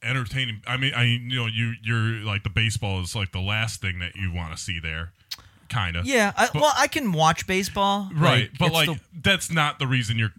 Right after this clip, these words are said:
Speaker 2: Yeah,
Speaker 1: going,
Speaker 2: yeah, yeah,
Speaker 1: right?
Speaker 2: yeah.
Speaker 1: So that's probably the last reason you're going. It's, the atmosphere is probably a little bit more. But they actually have decent quality baseball. Like,
Speaker 2: Yeah,
Speaker 1: it's
Speaker 2: that's what I've heard, yeah.
Speaker 1: Like, <clears throat> excuse me, they, they've had, like, four or five guys,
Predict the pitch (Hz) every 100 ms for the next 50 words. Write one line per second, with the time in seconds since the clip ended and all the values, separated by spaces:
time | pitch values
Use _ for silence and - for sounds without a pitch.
0 | _ - 190 135 120 101 92 113 123 95
1 | - 113 127 113 123 110 107 101 104 92
2 | 80 76 73 78 85 87 101 98 101 107
3 | 107 101 - 98 90 - 101 85 85 87
4 | 87 90 95 - - 143 160 202 214 -
5 | 156 180 185 110 - 147 180 175 135 -
6 | 131 143 107 82 131 - 71 67 - _
7 | _ _ _ 127 254 131 151 - 117 139
8 | 110 92 113 95 92 - 113 127 127 _
9 | _ _ _ - - - _ _ _ _
10 | _ _ _ _ - - 127 95 95 113
11 | 123 - - - 113 170 208 143 107 -
12 | - _ - - - 127 139 135 151 135
13 | 104 110 120 135 139 123 -